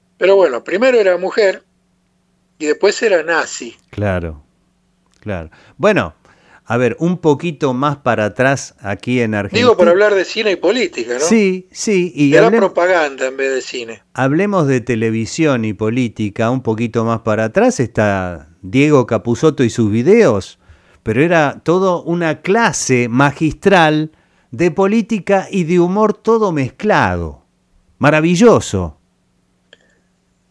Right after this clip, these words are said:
Speaker 1: Sí, que yo supongo, ¿no? Podríamos convenir que ahí el que ponía la cara era Capusotto, pero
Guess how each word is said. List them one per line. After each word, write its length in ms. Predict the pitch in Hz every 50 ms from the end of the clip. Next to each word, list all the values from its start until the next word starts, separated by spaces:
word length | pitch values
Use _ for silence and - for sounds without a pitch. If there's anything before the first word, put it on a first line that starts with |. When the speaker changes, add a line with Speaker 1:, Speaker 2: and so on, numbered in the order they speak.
| _ _
Speaker 1:
Sí, 340 | - - 170 156 139 127
que 360 | - - 135 131 131 127 - - _ _ _ _ _ _ _ _ _ _ _ _ _ _ _ _ _ _
yo 180 | - - 165 165
supongo, 600 | - - 143 131 - 185 185 170 143 131 120 123
¿no? 300 | 131 151 160 165 156 156 _ _ _ _
Podríamos 500 | - 131 131 131 147 156 151 143 139 127 -
convenir 560 | - 139 135 139 143 147 165 185 196 190 170
que 120 | 139 139
ahí 340 | 135 156 180 208 220 208 - _ _ _ _ _ _ _ _ _ _ _ _
el 140 | 147 139 131
que 160 | - 151 135
ponía 520 | 131 - 151 170 190 196 185 170 165 156 143
la 180 | 147 160 160
cara 240 | - 190 208 214 202
era 180 | 165 151 139 127
Capusotto, 680 | 139 131 131 143 147 - - 240 240 185 175 151 -
pero 180 | - 135 127